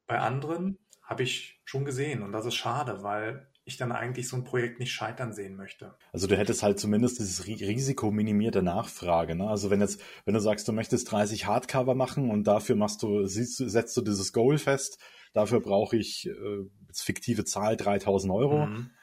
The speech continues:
Speaker 2: Und, äh, dann kommen halt so viele Leute rein, die anderen kriegen vielleicht ein Taschenbuch oder nur eine Autorenkarte oder sowas.
Speaker 1: Mhm.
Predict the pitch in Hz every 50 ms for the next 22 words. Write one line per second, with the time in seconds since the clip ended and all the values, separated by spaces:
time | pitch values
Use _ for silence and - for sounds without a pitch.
0 | _ _ _ _ _ - 113 110 113 113 - - 120 113 107 107 104 107 110 104
1 | 101 104 107 107 107 107 110 - - - - - - 113 117 104 101 101 95 113
2 | - - 110 107 104 104 113 101 98 101 107 104 101 101 104 113 107 101 107 110
3 | 104 98 - 104 92 - - - - 131 135 - 123 113 113 120 123 123 123 117
4 | - 107 95 98 92 92 98 98 98 98 95 92 92 92 92 87 87 80 90 92
5 | - - 139 135 131 127 - 123 117 110 110 - 117 110 110 107 104 104 107 107
6 | 104 107 110 110 110